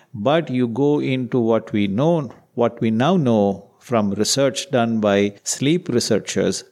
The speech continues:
dream researchers across the world, the neuroscientists across the world, to be at the alpha frequency. At the alpha frequency, you are sleeping, but you are dreaming.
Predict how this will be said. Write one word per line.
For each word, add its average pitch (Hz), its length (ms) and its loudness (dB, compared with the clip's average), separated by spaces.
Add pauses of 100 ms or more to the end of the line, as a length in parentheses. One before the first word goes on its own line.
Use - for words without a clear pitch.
(100)
dream 139 300 2
researchers 110 640 -2
across 101 420 0
the 107 120 0
world, 104 320 0
the 113 80 -2
neuroscientists 120 1300 0
across 98 380 0
the 101 80 0
world, 117 460 0
to 113 120 0
be 110 180 4
at 104 180 -2
the 131 100 4
alpha 120 540 2
frequency. - 840 -4 (260)
At 151 200 0
the 170 120 2
alpha 135 360 2
frequency, 107 920 -2
you 123 240 0
are 123 100 4
sleeping, 156 680 0 (100)
but 110 220 0
you 110 160 2
are 104 80 4
dreaming. 92 680 -2